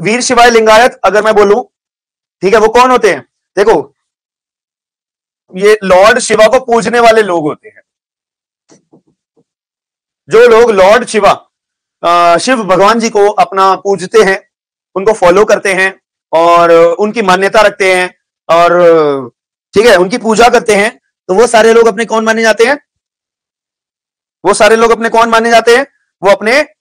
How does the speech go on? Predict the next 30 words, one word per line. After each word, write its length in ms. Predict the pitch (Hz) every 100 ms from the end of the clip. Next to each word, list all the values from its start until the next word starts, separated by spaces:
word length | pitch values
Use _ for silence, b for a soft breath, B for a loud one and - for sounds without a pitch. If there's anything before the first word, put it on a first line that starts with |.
| _ -
अ, 340 | 170 170 160 156 151
वीर 220 | 240 262
शिवाय 360 | - 196 208
माने 240 | 233 180 165
जाते 240 | 139 -
हैं। 160 | 120 - _ _
लिंगायत 460 | 175 226 240 254 277
कौन 160 | 277 277
होते 240 | 269 254
हैं? 180 | 254 _ _ -
ये 220 | 175 -
भी, 220 | 285 269 - _ _ _ _ _ 180
अ, 60 | 180 175 170 156 151
लॉर्ड 300 | 156 196 240
शिवा 220 | 226 240 240
के 220 | 247 277 285 _ _ _ _ _ _ _ _ _ _ _ _
पूजने 320 | 214 214 247
वाले 200 | 247 233
लोग 160 | 208 175
होते 220 | 143 113
हैं, 120 | 101 _ _ _ _ _
ये 160 | 151 214
भी 100 | 240
अपने 220 | 240 240
लॉर्ड 260 | 220 214 226
शिवा 220 | 226 214
को 140 | 247
पूजने 340 | - 214 202 208
वाले 200 | 196 175
लोग 360 | 180 240 226